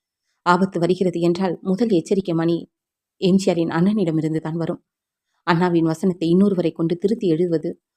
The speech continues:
உன்னை பற்றிய தவறான எண்ணத்தை எல்லோரிடமும் உருவாக்கிவிடும். தலைக்கணம் பிடித்தவன் என்ற அவப்பெயர் வந்துவிடும், குறிப்பாக அண்ணாவிடம். அண்ணன் பேச்சுக்கு மறுபேச்சு இல்லை. எம் ஜி ஆர் ஒதுங்கிக் கொண்டார்.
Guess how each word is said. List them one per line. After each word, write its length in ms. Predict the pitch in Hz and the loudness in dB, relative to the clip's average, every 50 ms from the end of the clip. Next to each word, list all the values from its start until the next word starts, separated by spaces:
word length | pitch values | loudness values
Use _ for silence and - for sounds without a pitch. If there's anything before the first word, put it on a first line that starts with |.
| _ _ | _ _
உன்னை 240 | - 202 214 220 214 | 0 2 2 2 2
பற்றிய 340 | 208 196 190 - - 247 233 | 0 -2 -4 -2 -2 -2 0
தவறான 420 | 233 180 185 220 226 233 208 180 | 0 0 -2 -2 -2 -2 -2 -2
எண்ணத்தை 420 | 170 156 160 170 180 - - 156 - | -2 -2 -2 -4 -4 -6 -8 -8 -6
எல்லோரிடமும் 640 | - 165 160 202 220 208 202 170 160 160 160 160 160 151 | -4 -4 -2 -2 -2 0 -2 -2 -2 -2 -4 -4 -6 -6
உருவாக்கிவிடும். 560 | 165 165 165 175 170 - 165 160 165 170 - _ _ _ _ _ _ _ _ _ _ _ - 175 | -6 -6 -6 -6 -8 -8 -10 -8 -8 -8 -8 _ _ _ _ _ _ _ _ _ _ _ -2 0
தலைக்கணம் 340 | 170 185 190 196 180 165 | 0 0 0 0 -2 -2
பிடித்தவன் 400 | 160 - 175 185 - 208 185 180 | -2 -2 -4 -4 -2 -2 -2 0
என்ற 220 | 165 160 160 165 160 | 0 0 -2 -2 -2
அவப்பெயர் 420 | 160 180 208 208 202 180 165 160 - | -2 -2 -2 -2 -2 -2 -2 -4 -4
வந்துவிடும், 440 | 165 160 170 185 175 170 160 - _ _ _ | -4 -4 -2 -2 -2 -4 -8 -8 _ _ _
குறிப்பாக 480 | - - 170 160 - 156 147 - 175 156 | -8 -8 -8 -6 -8 -10 -12 -10 -8 -6
அண்ணாவிடம். 400 | 151 165 165 170 175 180 - _ _ _ _ _ _ _ _ _ _ _ _ | -4 -4 -4 -4 -6 -6 -8 _ _ _ _ _ _ _ _ _ _ _ _
அண்ணன் 340 | - - 180 185 196 185 190 | 0 2 4 4 4 2 2
பேச்சுக்கு 460 | 196 180 180 - 185 185 - 180 - - | 0 -2 -2 -2 -6 -4 -4 -6 -4 -2
மறுபேச்சு 440 | 185 190 208 233 233 202 170 - 180 | -2 -2 0 2 2 2 2 0 -2
இல்லை. 340 | 165 165 170 175 170 - _ _ _ _ _ _ _ _ | -2 0 0 0 -2 -4 _ _ _ _ _ _ _ _
எம் 180 | - - 170 180 | -2 0 0 0
ஜி 160 | 175 - 180 | 2 0 -2
ஆர் 100 | 165 - - | -4 -4 -4
ஒதுங்கிக் 360 | 175 165 196 196 190 196 - | -2 0 0 2 0 0 -2
கொண்டார். 300 | - 165 165 175 - | -2 -4 -6 -6 -8